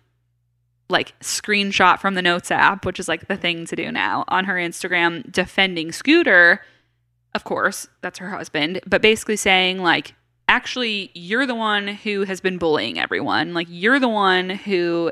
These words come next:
is, like, causing all this drama, and you have no idea how much, like, he has defended you on the backside of these conversations."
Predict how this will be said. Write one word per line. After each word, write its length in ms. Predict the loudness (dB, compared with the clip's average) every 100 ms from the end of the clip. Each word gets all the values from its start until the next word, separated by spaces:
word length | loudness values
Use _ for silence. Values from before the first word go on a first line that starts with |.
| -4
is, 220 | -6 -2
like, 340 | 0 0 -2 -14 _ _ _ _ 0
causing 340 | 2 2 0
all 120 | 0
this 120 | -2 2
drama, 280 | 4 4
and 100 | 2
you 120 | 4 4
have 100 | 4
no 200 | 4 4
idea 460 | 2 0 2 2
how 180 | 2 -2
much, 680 | 0 0 0 -2 -6 -4 -6 -10 _ _ _ _ _ _ _ _ -4
like, 360 | 0 0 -4 -16 _
he 220 | 0 2
has 160 | 2 0
defended 480 | 4 4 4 -2
you 600 | -2 0 2 2 0 -2 -6 _ _ _ _ _ _ _ _ _ 2
on 400 | 4 4 2 -8 _
the 100 | -2
backside 420 | 0 0 0 -2
of 40 | -2
these 100 | -4
conversations." 960 | -4 -4 -2 -4 -4 -6 -10 -12 -14